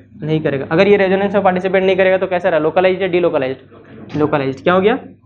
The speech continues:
localized, क्योंकि ये resonance में participate नहीं कर रहा है। Clear हुआ? ध्यान देना। लेकिन pi bond करेगा, देखो, pi sigma pi, क्या type of conjugation present है, क्या type of conjugation present है, तो ये तो resonance करेगा, मतलब pi sigma pi में हमेशा resonance होगा,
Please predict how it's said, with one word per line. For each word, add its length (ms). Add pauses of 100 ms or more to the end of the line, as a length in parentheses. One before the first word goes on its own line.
(300)
localized, 560
क्योंकि 200
ये 80
resonance 380
में 60
participate 680 (220)
नहीं 160
कर 120
रहा 100
है। 60
Clear 220
हुआ? 140 (320)
ध्यान 160
देना। 180 (500)
लेकिन 260
pi 180
bond 200
करेगा, 240
देखो, 160 (500)
pi 180
sigma 260
pi, 240 (320)
क्या 80
type 180
of 140
conjugation 420
present 320
है, 80 (320)
क्या 140
type 180
of 100
conjugation 440
present 260
है, 60
तो 100
ये 180
तो 100
resonance 360
करेगा, 240
मतलब 340
pi 180
sigma 260
pi 180
में 100
हमेशा 240
resonance 420
होगा, 160